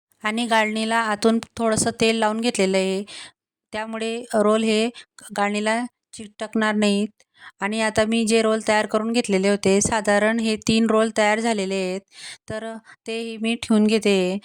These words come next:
थोडंसं सुटसुटीत ठेवून घ्यायचे, म्हणजे ते एकमेकांना चिटकणार नाहीत. आणि नंतर त्यावर मी ताट ठेवून घेतलेलं आहे आणि वडी वाफवताना आपण गॅसची फ्लेम मीडियममध्येच ठेवायची, जास्त हाय फ्लेमवर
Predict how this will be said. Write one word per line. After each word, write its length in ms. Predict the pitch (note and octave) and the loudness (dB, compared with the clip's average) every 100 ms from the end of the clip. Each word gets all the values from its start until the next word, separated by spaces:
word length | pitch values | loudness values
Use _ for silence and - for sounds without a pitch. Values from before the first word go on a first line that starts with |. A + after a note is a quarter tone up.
| - - | -10 -2
थोडंसं 380 | G#3+ G#3 A#3 | 0 2 2
सुटसुटीत 520 | A#3 - - G#3 - A3+ - | 0 -2 -4 -6 -4 -8 -8
ठेवून 220 | A#3 G#3 | -10 -6
घ्यायचे, 380 | G3+ F#3+ - G3+ | -4 -4 0 2
म्हणजे 260 | G#3+ G3 G3 | 4 2 2
ते 60 | |
एकमेकांना 420 | G3 G3 F#3+ G3 | 0 0 0 0
चिटकणार 480 | G3+ - F#3+ F#3 F3+ | 0 0 0 0 0
नाहीत. 240 | F3+ F3+ F#3+ _ _ - - _ - | 0 -2 -4 _ _ -20 -20 _ -10
आणि 320 | F#3+ G3+ A3 | -6 -4 -6
नंतर 340 | A3 G#3+ G#3+ A3 A3 | -6 -2 2 2 2
त्यावर 320 | G#3 G#3+ G#3+ | 0 0 0
मी 140 | A3 | -2
ताट 280 | A3 G#3+ A3 - | 0 0 0 -2
ठेवून 200 | A3+ G#3 | -4 -2
घेतलेलं 400 | G#3+ G#3 F3+ F3+ | -2 0 2 2
आहे 180 | E3+ E3 _ - | 0 -2 _ -6
आणि 260 | G#3 A3+ A#3+ | -4 -2 0
वडी 240 | A3+ B3 | 0 2
वाफवताना 800 | B3 A#3 A#3 G3+ G3 G3 G3+ G#3+ - - - - | 2 2 0 0 -2 0 -2 -2 -8 -18 -12 -6
आपण 280 | G3+ G#3+ A3 | -2 0 0
गॅसची 280 | G#3+ G#3 A#3+ | -2 0 0
फ्लेम 340 | A3+ G#3+ A3 | 2 0 0
मीडियममध्येच 680 | G#3+ G#3 G#3+ A3 G#3+ A#3 - | 0 2 2 0 2 0 2
ठेवायची, 520 | A3+ F#3+ F3+ G3 G3+ | 2 2 0 0 2
जास्त 360 | G3+ G3+ - A#3 | 2 0 2 0
हाय 280 | A3+ G#3 | 2 -2
फ्लेमवर 440 | G3+ G#3+ G3+ G3 | 0 0 0 0